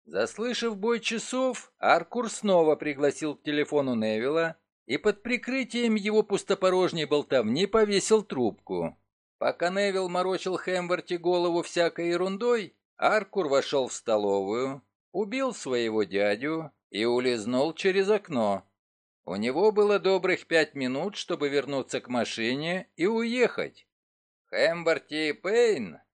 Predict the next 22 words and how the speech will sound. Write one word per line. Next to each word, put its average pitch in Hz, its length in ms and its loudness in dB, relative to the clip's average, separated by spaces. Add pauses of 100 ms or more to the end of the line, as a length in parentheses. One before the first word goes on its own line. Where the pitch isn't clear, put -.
в - 40 -20
перебранке 120 720 0
между 135 340 -4
собой 131 520 0
у 127 100 -2
открытого 127 720 0
окна 208 420 -4
дали 233 360 -2
ему 226 200 0
дополнительно 208 840 0 (100)
еще 233 260 -2
несколько 226 580 -2
минут. 233 540 -2 (760)
А 95 140 -4
почему 151 460 -2
он 220 240 0
не 208 80 0
ушел 190 420 0
так 170 300 2
же, 151 100 -4
как 156 220 -2
вошел, 147 680 0